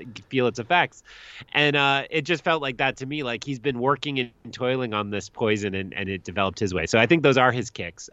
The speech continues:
uh, to answer that part of the question. Uh, and to agree that, you know, well, what do we know from Pershing? Uh, and maybe we're starting to see why these are overlapping, is we know Pershing's whole deal is to take strands from different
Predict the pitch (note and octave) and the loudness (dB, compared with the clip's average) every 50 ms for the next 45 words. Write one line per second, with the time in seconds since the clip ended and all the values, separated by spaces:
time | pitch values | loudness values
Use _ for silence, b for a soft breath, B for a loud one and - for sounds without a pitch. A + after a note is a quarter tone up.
0 | _ - G#2+ G#2 G2+ G2 F#2+ - C3 A#2 G#2 - A2+ A2 A2+ A#2+ A2+ A#2 G#2+ G2 | _ -4 -2 -2 -2 -2 -4 -4 -2 -2 -2 -2 0 2 2 2 2 2 0 0
1 | F#2+ F#2 - G2 F2+ - - - F#2+ F2+ F#2 - B B B B B B B B | 0 -4 -6 -6 -8 -8 -8 -8 -8 -8 -8 -12 B B B B B B B B
2 | B - G2+ G#2+ G#2+ G#2+ G#2+ G#2+ G#2 - C3 B2+ C3 B2+ - G#3 A#3 A3 F#3 F3 | B 2 2 4 4 4 0 -2 -4 -2 0 0 0 0 -2 -6 -6 -2 0 2
3 | E3+ E3 D3 - - E3 D#3+ D3+ C#3+ C#3+ C#3 B B B B B B B _ _ | 2 2 0 -2 -2 0 2 4 2 2 0 B B B B B B B _ _
4 | _ - - E3+ F3+ F3+ E3+ - - E3 E3 F#3+ G3+ G#3 A3 G#3+ G3+ G3+ G3 G3 | _ -4 2 6 6 6 6 4 0 2 4 4 4 4 2 2 0 0 0 0
5 | G3 G3 G3 G3 G3+ G3 F3+ - - - - F#3+ F#3 E3 C#3+ - - G3 F#3 - | 0 -2 -4 -6 -6 -8 -8 -8 -10 -6 -2 -2 -2 -2 -2 0 0 2 2 2
6 | - D#3+ D3 D3+ F3 F3 E3 - - - B2+ B2+ B2+ C3 B2+ G#2+ C3 C3 C3+ C3+ | 0 0 0 0 -2 -6 -10 -12 -6 0 2 2 2 2 2 0 -2 -4 -4 -2
7 | C3+ C3+ C#3+ D3+ D3 E3 E3 E3+ E3 - - D#3+ D#3+ D#3+ D#3+ - E3+ E3 D3+ D3 | 0 0 0 0 0 0 0 0 0 0 2 0 0 0 -2 -4 -4 0 2 2
8 | C#3+ C#3+ D3 D3+ C#3 D3+ D3 D3 D3 - - C#3+ D3 C3 D3 C#3+ C#3 C3 C3+ C#3 | 2 2 2 0 0 2 2 2 0 0 0 -2 -2 0 0 2 4 4 2 2
9 | E3 E3 F3 F3+ D#3 - B2 B2 A#2+ A2 A2+ C3 C#3 C3+ C#3 C#3 C#3+ C#3 A2+ - | 0 -4 -6 -6 -6 -4 -2 -2 -2 -4 -4 -4 -2 0 2 2 2 0 -2 -2
10 | D3 D3+ C#3+ - E3 D#3+ D#3 C#3 - C#3+ C#3+ D#3 C#3+ C3 D3+ D#3+ G3 F#3+ E3+ C#3+ | -2 -2 -2 -2 -4 -6 -6 -4 0 0 0 0 0 -4 -2 2 4 4 4 4
11 | C3+ A#2 A2+ A#2 - C3+ A#2+ - C3 A#2 A2+ - - - - B2+ B2 B2 B2 B2 | 4 2 0 0 -2 -4 -2 0 -2 -2 -2 -4 -12 -8 -2 2 2 4 4 4
12 | B2 B2 - - B2+ A2+ A2 G2+ - B2 B2 B2 - D3 D3 C#3+ - | 2 0 -4 -4 -4 -2 -2 -2 0 -2 0 2 2 2 2 0 -2